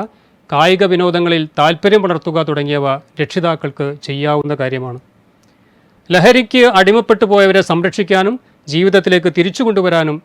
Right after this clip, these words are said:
ഇന്ന് വിപുലമായ സംവിധാനങ്ങളുണ്ട്. എക്സൈസ്, ആരോഗ്യ വകുപ്പുകളുടെ ഡി അഡിക്ഷൻ സെൻ്ററുകളും സ്വകാര്യ സ്ഥാപനങ്ങളുടെ ലഹരിമോചന കേന്ദ്രങ്ങളും മികച്ച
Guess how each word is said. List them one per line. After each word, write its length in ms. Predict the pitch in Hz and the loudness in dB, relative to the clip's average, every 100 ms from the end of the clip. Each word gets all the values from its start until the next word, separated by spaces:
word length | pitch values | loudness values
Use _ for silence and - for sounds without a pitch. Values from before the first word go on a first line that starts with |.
| - | -8
ഇന്ന് 200 | 147 151 147 - | -4 -4 -6 -8
വിപുലമായ 520 | 143 135 185 180 156 147 151 | -8 -2 -2 0 0 -2 -6
സംവിധാനങ്ങളുണ്ട്. 720 | 147 143 143 147 143 127 123 135 _ _ _ _ _ _ _ - | -8 -8 -6 -4 -6 -8 -12 -16 _ _ _ _ _ _ _ -6
എക്സൈസ്, 460 | 156 - 185 180 - 160 | -4 2 2 2 -2 0
ആരോഗ്യ 300 | 170 190 180 180 | 2 2 2 2
വകുപ്പുകളുടെ 500 | 165 160 160 151 151 175 - 143 | 0 -2 -4 -2 -4 -6 -8 -2
ഡി 100 | 190 175 | 0 0
അഡിക്ഷൻ 320 | 170 - 190 175 | -2 -2 -4 -2
സെൻ്ററുകളും 420 | 160 165 170 233 - _ _ - - | -4 -2 -2 -4 -8 _ _ -10 -4
സ്വകാര്യ 380 | 175 214 226 214 | 2 4 4 2
സ്ഥാപനങ്ങളുടെ 580 | 226 208 208 196 185 185 156 | 2 4 4 2 4 2 2
ലഹരിമോചന 540 | 151 196 208 185 190 165 | 0 0 0 0 0 0
കേന്ദ്രങ്ങളും 460 | 151 156 147 139 143 _ _ _ 147 | -2 -4 -4 -6 -8 _ _ _ -4
മികച്ച 340 | 147 160 | -2 -2